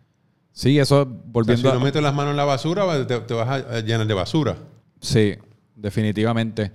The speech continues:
Speaker 1: Y por lo menos de mi parte, cositas así un poco más generales, cuando las personas, a mí nunca me, me ha llamado la atención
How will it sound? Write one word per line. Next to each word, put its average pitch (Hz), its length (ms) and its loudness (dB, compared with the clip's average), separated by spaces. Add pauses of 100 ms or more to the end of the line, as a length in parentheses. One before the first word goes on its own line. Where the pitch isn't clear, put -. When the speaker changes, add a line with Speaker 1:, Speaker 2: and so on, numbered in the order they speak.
(280)
Speaker 1:
Y 123 60 -2
por 123 140 4
lo 120 100 2
menos 120 200 2
de 147 100 2
mi 147 120 0
parte, 147 640 2
cositas 127 400 -2
así 135 120 -2
un 135 100 -2
poco 139 200 -2
más 135 140 -2
generales, 135 400 0
cuando 120 240 -2
las 113 100 2
personas, 120 580 -2 (380)
a 113 100 -4
mí 127 80 2
nunca 151 260 0
me, 139 380 0 (120)
me 120 200 -4
ha 113 40 0
llamado 123 320 0
la 123 80 0
atención 120 840 -8